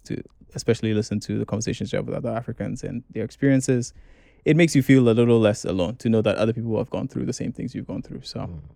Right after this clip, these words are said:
Speaker 1: yeah, thanks for, thanks for creating this space for us to talk.
Speaker 2: Appreciate that. And, um, that's why I do what I do, so we can keep tearing down artificial walls. And, you know,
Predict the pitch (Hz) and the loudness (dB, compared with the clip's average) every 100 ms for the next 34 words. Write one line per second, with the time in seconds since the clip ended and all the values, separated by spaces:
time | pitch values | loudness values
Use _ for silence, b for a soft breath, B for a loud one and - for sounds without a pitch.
0 | - 131 123 - 127 - - 123 131 123 | -14 -10 -10 -6 -6 -6 -4 -4 -4 -4
1 | 135 - 123 127 _ _ _ _ _ _ | -4 -4 -6 -6 _ _ _ _ _ _
2 | _ 123 117 117 107 - 120 - - - | _ 2 2 2 0 -2 -4 -4 -14 -10
3 | 110 110 - - 113 - _ _ _ _ | -6 -6 -8 -6 -6 -6 _ _ _ _
4 | _ _ _ 147 147 147 135 120 104 85 | _ _ _ -14 -8 -6 -6 -4 -4 -6
5 | 90 98 98 101 95 73 - _ 107 107 | -8 -10 -10 -8 -10 -14 -20 _ -10 -8
6 | 123 113 101 135 143 143 135 131 87 - | -4 -4 0 2 4 4 2 0 0 -6
7 | _ - 52 - 90 80 b b b b | _ -10 -10 -10 -12 -12 b b b b
8 | - 127 - 127 120 113 113 92 92 113 | -6 -6 -2 0 2 0 -2 -4 -6 -6
9 | 123 107 101 82 73 - 87 85 78 76 | -2 -2 0 -2 -4 -10 -10 -8 -8 -12
10 | _ _ _ _ 85 87 87 | _ _ _ _ -14 -12 -14